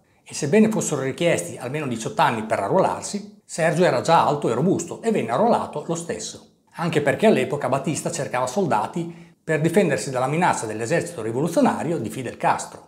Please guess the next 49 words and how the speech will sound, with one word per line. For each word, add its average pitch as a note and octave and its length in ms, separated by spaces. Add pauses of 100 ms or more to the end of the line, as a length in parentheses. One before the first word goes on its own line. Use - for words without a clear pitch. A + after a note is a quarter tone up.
(240)
Oliva F3 340
si D3+ 120
trova C3+ 220
bene E3+ 200
nell'esercito, C3 680
ma A2 80
nel A#2 160
millenovecentocinquantanove C3 1500
Castro F3 300
ha F3 40
il E3+ 60
sopravvento C#3+ 520
su - 100
Batista. - 720
Sergio D3 380
si C3 120
ritrova B2+ 300
disoccupato B2 800
e - 80
passa D#3+ 240
il A3 80
tempo E3+ 240
in G3 60
spiaggia A2+ 500
sognando C#3 420
di B2+ 80
scappare C3 420
da C#3+ 120
Cuba. - 360 (420)
Un A3 120
giorno E3+ 300
un D#3+ 80
amico D3+ 260
lo C3+ 80
nota C#3+ 220
in G3+ 60
spiaggia B2 760
e G#3 100
lo G#3 60
invita F3+ 260
a G#3+ 60
iscriversi C#3+ 420
ad D3+ 80
una B2 160
palestra C#3 360
di A2+ 100
sollevamento B2+ 640
pesi A2+ 400
locale. D3 580